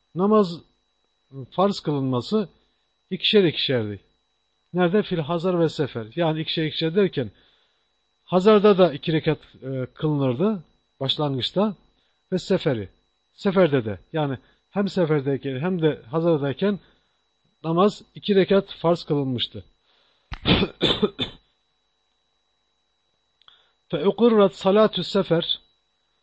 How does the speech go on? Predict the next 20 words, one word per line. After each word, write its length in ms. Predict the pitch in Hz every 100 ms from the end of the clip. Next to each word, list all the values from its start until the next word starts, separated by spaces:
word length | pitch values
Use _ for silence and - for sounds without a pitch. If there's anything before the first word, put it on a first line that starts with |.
| _
Sefer 460 | _ 175 175 220 208
namazı, 520 | 175 147 120 139 202 156 _ _ _ _
sefer 360 | - 160 202 185
namazı 480 | 160 143 127 147 190
yerinde 500 | 131 160 185 208 185
bırakıldı. 540 | 156 131 131 113 160
Yani, 260 | 123 120 107 - _ _ _ _ _ _ 110
e, 40 |
rekat 420 | 113 135 - 175
sayısı 340 | - 147 - 180
olarak 380 | 131 123 107
yerinde 320 | 127 135 208 202
bırakıldı. 600 | 208 202 196 196 202 - _ _ _ _ _
Ve 100 | 151
zide 480 | 151 196 233 180 214
fi 220 | 208 180
salatil 460 | 165 196 190 175 208
hazar. 560 | 165 151 131 110 - _ _ _ _ _ _ -
Ve 60 | 156
hazar 520 | 143 151 185 202 139